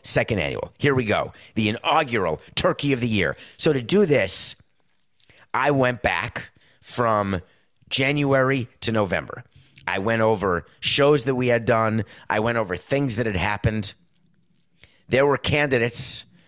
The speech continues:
Trevor Bauer was a candidate. You'll know why he didn't win in a minute. There are teams, individuals. Derek Jeter was a candidate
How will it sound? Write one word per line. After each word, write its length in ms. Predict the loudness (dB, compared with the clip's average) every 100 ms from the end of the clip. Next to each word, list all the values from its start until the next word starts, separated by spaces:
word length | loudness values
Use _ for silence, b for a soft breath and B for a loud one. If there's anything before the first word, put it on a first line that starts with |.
| b b
Trevor 320 | 0 2 2
Bauer 360 | 0 0 2 4
was 180 | 2 0
a 40 |
candidate. 680 | -2 -2 0 0 0 -4 -20 _ _ _ _ _ _ _ _ B B B B B B B _ _ _ _
You'll 200 | -2 0
know 200 | 2 2
why 340 | 2 2 2
he 120 | 0
didn't 220 | -2 -2 -2
win 140 | -2
in 120 | 0
a 40 | 0
minute. 340 | 0 -2 -6 _ -20 -20 _ _ _ _ -20 _ b b b b b _ _ _ _ _ _ -2
There 200 | 2 4
are 460 | 4 4 2 -4 -14 _
teams, 720 | -4 -2 0 0 0 -2 -4 -8 _
individuals. 1040 | -4 -2 0 0 2 4 4 2 -2 -4 -10 b b b b
Derek 300 | -2 -2 -2
Jeter 320 | -2 2 2
was 180 | 2 2
a 60 | -2
candidate 580 | 0 0 2 0 -2